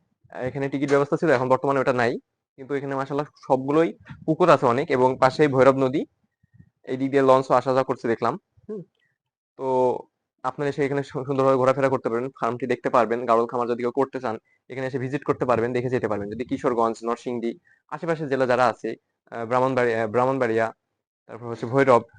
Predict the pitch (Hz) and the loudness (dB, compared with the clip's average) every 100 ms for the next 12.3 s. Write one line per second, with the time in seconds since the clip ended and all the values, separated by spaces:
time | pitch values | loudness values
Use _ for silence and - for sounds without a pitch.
0 | _ 190 180 - 147 135 139 139 139 151 | _ -10 -8 -8 -4 0 2 0 0 -2
1 | 139 120 120 107 127 120 127 120 - 120 | -2 -2 -4 -4 -2 -4 -2 -6 -2 -2
2 | 110 110 - _ _ _ 120 123 135 135 | 0 -4 -10 _ _ _ -6 -4 -2 -4
3 | 127 127 120 123 120 120 117 107 120 - | -4 -6 -4 -6 -6 -2 -2 -2 -6 -14
4 | _ 131 135 117 120 123 120 113 113 120 | _ -10 -6 -6 -4 -2 0 0 0 -2
5 | 104 117 170 _ _ _ _ _ _ - | -4 -8 -10 _ _ _ _ _ _ -20
6 | - - 143 175 165 160 139 135 135 139 | -12 0 2 4 4 2 0 2 0 0
7 | 143 143 147 147 - _ _ _ 113 131 | 2 4 4 4 -2 _ _ _ -16 -8
8 | 135 143 123 123 127 123 123 127 143 135 | -4 -2 0 0 0 2 2 2 2 4
9 | 135 143 165 - _ _ _ _ _ - | 2 2 -2 -4 _ _ _ _ _ -16
10 | 113 113 113 110 - - - 135 135 135 | -10 -6 -6 -6 -8 -8 -4 -2 -2 -2
11 | 143 147 139 151 165 151 147 135 131 135 | -2 0 2 2 2 -2 -2 -2 -2 0
12 | 131 127 | 2 0